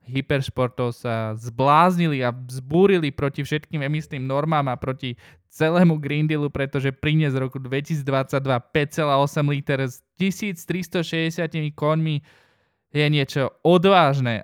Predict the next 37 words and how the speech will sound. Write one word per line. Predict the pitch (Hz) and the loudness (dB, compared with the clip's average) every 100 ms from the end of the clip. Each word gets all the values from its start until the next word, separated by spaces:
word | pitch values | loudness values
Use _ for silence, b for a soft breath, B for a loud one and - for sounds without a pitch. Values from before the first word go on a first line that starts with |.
| - | -4
a | 120 117 113 | -4 -4 -6
ja | 131 135 | -2 -2
to | 135 135 | 0 0
veľmi | 135 135 127 | 0 -2 -4
kvitujem. | - 135 139 165 185 131 104 - _ _ _ _ _ _ _ | -6 -6 -4 -2 0 0 -2 -10 _ _ _ _ _ _ _
Zenvo | 127 131 208 214 175 135 | -4 0 2 4 2 2
T | - 180 175 | -2 0 0
S | 160 | -2
R | 151 | -4
G | 143 139 | -4 -6
T | 135 160 156 | -4 -6 -4
má | 147 | -4
byť | 160 165 | -6 -6
viac | 185 165 135 | -6 -6 -6
Grand | 135 135 165 | -2 0 -2
Tourer | 165 139 117 | -2 -4 -4
ako | 113 123 113 | -4 -6 -8
Hypersport | 110 - 120 - 175 185 180 | -8 -8 -8 -6 -2 -2 -2
a | 175 156 | -4 -4
preto | 196 185 160 | -6 -4 -6
prináša | 151 156 156 147 127 | -4 -2 -2 -4 -6
v | |
kabíne | - 135 139 131 | -4 -4 -2 -4
menej | 123 151 165 131 | -2 -2 -2 -2
karbonu | 123 131 147 147 135 | -2 0 2 0 0
a | - 110 | -4 -6
viacej | 117 120 120 - 117 107 | -2 -2 -2 -4 -6 -6
príjemných | - 196 180 139 | -6 -2 0 0
materiálov, | 135 135 139 131 127 123 | 0 -2 -4 -2 -2 -4
ako | - | -6
je | 104 | -10
napríklad | 101 110 - 101 - | -10 -12 -12 -12 -8
koža. | 120 120 123 101 b b b | 0 2 2 -2 b b b
Ako | - 180 269 | -4 -2 0
som | 208 | 0
spomínal, | 170 190 196 185 180 | 2 0 2 4 4
o, | 175 | 2